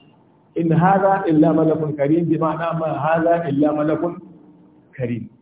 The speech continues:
Wato wannan bai kasance ba. Face mala'ika ne mai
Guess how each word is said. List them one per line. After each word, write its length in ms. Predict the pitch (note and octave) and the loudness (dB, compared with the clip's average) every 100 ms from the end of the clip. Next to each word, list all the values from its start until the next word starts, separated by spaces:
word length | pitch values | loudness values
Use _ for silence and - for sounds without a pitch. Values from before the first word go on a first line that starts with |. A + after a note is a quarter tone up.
| _ _ | _ _
Wato 220 | C#3+ C#3+ D3 | -2 2 2
wannan 400 | G3+ F3+ D3 C#3 | 4 4 2 0
bai 220 | C#3 B2 | 0 0
kasance 520 | D#3+ D#3 B2+ - B2 | -4 -2 -4 -4 -4
ba. 120 | A2+ B2 - - _ _ _ _ _ _ _ _ _ | -4 -8 -12 -20 _ _ _ _ _ _ _ _ _
Face 380 | C#3 C3 - D#3+ | -4 -4 2 2
mala'ika 560 | D3+ C3+ C3+ C#3+ - B2 | 4 0 -2 -4 -4 -4
ne 200 | B2 D3+ D3+ - - - _ _ | -4 -6 -8 -18 -20 -20 _ _
mai 140 | B2 | -10